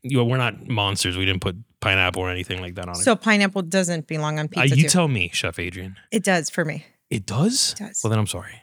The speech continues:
Speaker 2: No, <laughs>
Speaker 1: No,
Speaker 2: but
Speaker 1: it's
Speaker 2: not for you. It's okay.
Speaker 1: Is that, okay, so then what, what doesn't belong on a pizza?
Speaker 2: <sighs> See, that's a loaded question because
Speaker 1: Huh?
Speaker 2: pizza is such a wonderful, like, it's a, it's a canvas.
Speaker 1: Yeah.
Speaker 2: And it's a savory, salty canvas. So anything that you put, especially something sweet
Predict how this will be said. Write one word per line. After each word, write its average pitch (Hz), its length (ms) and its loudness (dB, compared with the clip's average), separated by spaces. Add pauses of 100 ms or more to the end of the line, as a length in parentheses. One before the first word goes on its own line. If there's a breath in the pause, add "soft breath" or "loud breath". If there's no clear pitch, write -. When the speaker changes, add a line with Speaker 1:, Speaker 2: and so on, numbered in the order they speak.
(120)
Speaker 2:
No, 247 140 6
<laughs> - 500 -8
Speaker 1:
No, 180 120 6
Speaker 2:
but 277 60 8
Speaker 1:
it's 240 80 6
Speaker 2:
not 277 200 6
for 302 100 6
you. 240 200 8
It's 220 160 0
okay. 370 240 4 (100)
Speaker 1:
Is 143 160 6
that, 165 340 4
okay, 165 220 2
so 147 160 2
then 143 180 4
what, 156 220 4
what 147 480 2
doesn't 131 340 2
belong 98 380 0
on 87 60 -8
a 87 60 -12
pizza? - 320 -10
Speaker 2:
<sighs> - 100 -20 (2000 loud breath)
See, 220 260 2
that's 214 240 2
a 247 60 4
loaded 190 340 2
question 214 340 -2
because 190 380 2
Speaker 1:
Huh? 208 100 -2
Speaker 2:
pizza 247 280 4
is 233 60 2
such - 360 2
a 202 60 6
wonderful, 180 840 2
like, 165 220 0
it's - 160 -6
a, 180 40 -6 (200)
it's - 120 -8
a - 40 -8
canvas. 269 480 2
Speaker 1:
Yeah. 92 240 -2
Speaker 2:
And 208 100 6
it's 202 120 4
a 233 60 4
savory, 233 420 2
salty 214 440 2
canvas. 180 420 0
So 185 200 0
anything 233 380 0
that 196 100 -2
you 196 80 -6
put, 196 200 -2
especially 190 400 -2
something 208 360 -2
sweet 247 460 0